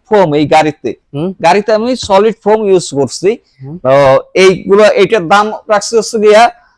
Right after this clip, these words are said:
Speaker 1: আপনার মাত্র পঁয়ষট্টি হাজার এবং সাথে কিন্তু ডিসকাউন্ট আছে পনেরো পার্সেন্ট।
Speaker 2: পনেরো পার্সেন্ট ডিসকাউন্ট।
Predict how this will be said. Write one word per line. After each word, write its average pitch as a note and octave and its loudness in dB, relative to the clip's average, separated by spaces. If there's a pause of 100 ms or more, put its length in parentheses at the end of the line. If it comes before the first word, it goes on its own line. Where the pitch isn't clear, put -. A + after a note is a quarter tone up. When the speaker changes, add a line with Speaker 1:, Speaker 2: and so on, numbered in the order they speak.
(180)
Speaker 1:
আপনার F#3+ -4
মাত্র A3+ -2
পঁয়ষট্টি A3+ -2
হাজার A#2 -2 (160)
এবং A#3 -4
সাথে B3 -10
কিন্তু A#3 0
ডিসকাউন্ট F#3+ -2
আছে C3+ -8
পনেরো D#3 -8
পার্সেন্ট। D#3 -4
Speaker 2:
পনেরো F3+ 0
পার্সেন্ট E3+ -2
ডিসকাউন্ট। B2 -6